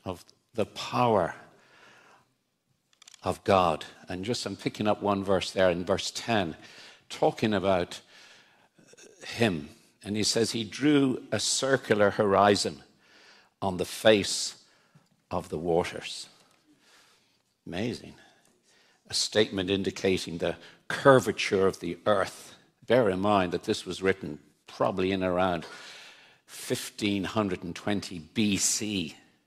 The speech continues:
And therefore around three thousand years before Columbus's discovery of America, which confirmed Galileo's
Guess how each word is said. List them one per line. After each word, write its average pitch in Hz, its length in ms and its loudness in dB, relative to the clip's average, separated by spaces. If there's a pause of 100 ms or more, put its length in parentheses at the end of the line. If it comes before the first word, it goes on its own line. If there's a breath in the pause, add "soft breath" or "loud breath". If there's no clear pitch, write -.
(1300 soft breath)
And 98 80 -8
therefore 98 340 2
around 101 440 4
three 107 320 -2
thousand 90 680 2
years 101 600 2
before 98 440 0
Columbus's 95 680 -2
discovery 87 540 -2
of 82 120 -2
America, 107 600 4
which - 440 -6 (720 soft breath)
confirmed 117 760 6 (480 loud breath)
Galileo's 113 920 12